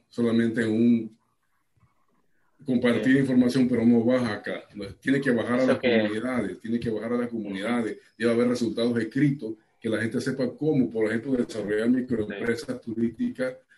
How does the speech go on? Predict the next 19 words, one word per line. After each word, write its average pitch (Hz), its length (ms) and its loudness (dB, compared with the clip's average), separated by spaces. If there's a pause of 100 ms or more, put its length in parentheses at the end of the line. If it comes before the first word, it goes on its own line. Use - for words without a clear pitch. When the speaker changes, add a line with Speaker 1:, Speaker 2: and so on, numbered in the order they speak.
(280)
Speaker 1:
o 104 100 -2
de 110 100 0
otra 123 220 0
índole 123 340 4
en 113 100 0
donde 107 320 -2
haya 113 280 0
muchas 135 320 -2
necesidades, 101 720 -8 (360)
eh, 98 340 -4 (100)
donde 104 220 -2
hay 110 100 0
muchas 123 220 2
necesidades 110 480 0
Speaker 2:
Lamentablemente, 127 480 2
Speaker 1:
públicas. - 180 -12 (840)
Speaker 2:
hay 113 180 -2
gente 120 340 -2
que, 104 380 0